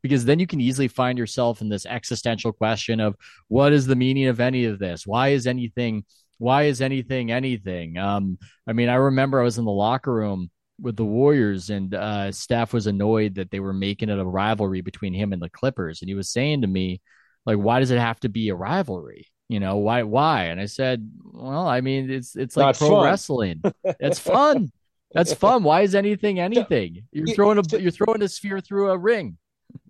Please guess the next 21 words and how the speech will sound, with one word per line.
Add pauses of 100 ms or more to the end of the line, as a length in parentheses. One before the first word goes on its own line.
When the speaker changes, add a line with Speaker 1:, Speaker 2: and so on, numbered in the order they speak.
(140)
Speaker 2:
So,
Ethan,
what,
in
some
level,
what
it
sounds,
it's,
I'm
gonna
reinterpret
it
as
a (160)
bit
of
a, (340)
of
a